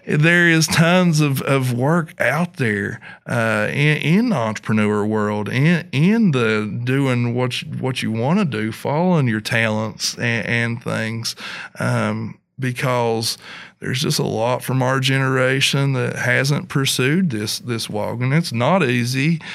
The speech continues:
It's took me, uh, it took me nine years to get to somewhere that I was really comfortable. And that's when I finally, uh, had left education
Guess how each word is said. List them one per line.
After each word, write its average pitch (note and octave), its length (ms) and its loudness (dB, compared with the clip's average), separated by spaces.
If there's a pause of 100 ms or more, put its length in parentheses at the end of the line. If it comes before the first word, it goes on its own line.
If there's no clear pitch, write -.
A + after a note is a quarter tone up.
(120)
It's - 240 0
took D3+ 200 2
me, D3 540 2
uh, B2+ 240 2
it A#2 160 -2
took D3 120 0
me C#3+ 120 2
nine C3+ 360 2
years A#2+ 320 0
to A#2 100 -4
get A#2 140 -2
to - 40 -8
somewhere A2+ 360 0
that G#2+ 100 0
I A2 120 2
was G#2+ 160 -2
really A2+ 300 -2
comfortable. G#2+ 500 -6
And G#2+ 80 -4
that's A2 200 -6
when A2 100 -4
I A2 80 -4
finally, A2+ 560 -2 (400)
uh, G2+ 360 -2
had G#2+ 280 -4
left A2+ 380 0
education A#2 1040 0